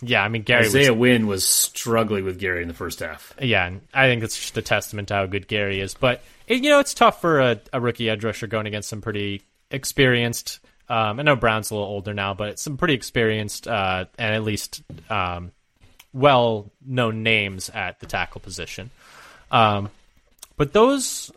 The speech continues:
Speaker 1: I think I've covered all the good things I had about the defense. Dad, did you have anything you wanted to add there?
Speaker 2: Um, I think I've finished,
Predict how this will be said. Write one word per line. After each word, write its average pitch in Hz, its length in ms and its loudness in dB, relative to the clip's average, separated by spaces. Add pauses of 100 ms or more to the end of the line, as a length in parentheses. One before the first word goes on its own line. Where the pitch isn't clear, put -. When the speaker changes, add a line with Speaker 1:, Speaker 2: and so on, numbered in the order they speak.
(100)
Speaker 1:
I 190 120 4
think 285 220 -4
I've 165 240 2
covered 185 280 2
all 160 120 4
the 135 200 2 (140)
good 135 180 0
things 131 220 -2
I 120 120 0
had 147 180 2
about 151 220 0
the 151 60 -8
defense. 151 520 -6
Dad, 135 280 -2
did 131 200 -8
you 135 80 0
have 135 120 -2
anything 139 440 -6 (120)
you 131 100 0
wanted 131 180 0
to 120 60 2
add 120 180 2
there? 165 160 -4 (840)
Speaker 2:
Um, 139 260 4
I 139 120 0
think 214 300 2
I've 165 220 4
finished, - 720 -4